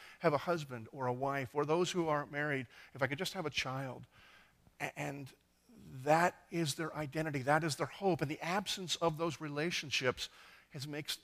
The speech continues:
them sad, sometimes bitter. And then when they have those relationships, sometimes they find themselves disappointed and still bitter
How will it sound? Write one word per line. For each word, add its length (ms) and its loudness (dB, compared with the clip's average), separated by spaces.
them 280 -8
sad, 480 -2
sometimes 400 -14
bitter. 260 -10
And 80 2
then 140 6
when 100 4
they 80 6
have 560 2
those 220 4
relationships, 760 0
sometimes 460 -4
they 80 0
find 440 -4
themselves 540 -2
disappointed 720 -4
and 100 -6
still 240 -6
bitter 340 -2